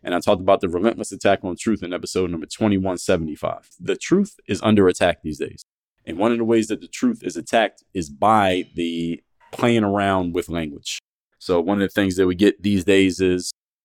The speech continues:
uh, someone said, I remember when I was talking to, before my son was born, Anna and I, we went to a prenatal appointment with the woman who became our midwife. Hey, good woman, did a good job,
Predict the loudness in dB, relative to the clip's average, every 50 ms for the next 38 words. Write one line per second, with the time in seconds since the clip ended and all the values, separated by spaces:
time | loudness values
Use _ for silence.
0 | _ _ _ _ _ _ _ _ _ _ _ -16 -14 -10 -4 -2 0 2 0 0
1 | 0 2 4 4 4 4 4 4 2 2 2 2 4 4 2 2 0 0 2 2
2 | 2 2 -2 -6 -4 -2 0 0 0 0 -2 -6 -10 0 0 2 2 2 -2 -4
3 | -6 -6 -6 -6 -8 -10 -14 -14 -16 -16 _ _ _ _ _ _ -18 -10 -6 -4
4 | -4 -4 -4 -4 -4 -4 -4 -6 -6 -6 -8 -8 -8 -10 -10 -10 -8 -6 -8 -8
5 | -8 _ _ _ _ _ -6 -2 -2 0 0 2 4 4 4 4 4 2 0 -4
6 | -6 _ -8 -8 -8 -8 -10 -14 -12 -12 -10 -10 -8 -6 -6 -4 -4 -6 -8 -8
7 | -10 -10 -12 -12 -10 -8 -8 -6 -6 -6 -8 -6 -6 -6 -6 -6 -8 -14 -14 -8
8 | -6 -4 -4 -4 -6 -2 0 0 2 2 2 2 2 2 2 0 0 0 2 0
9 | 0 2 2 2 2 4 2 0 -2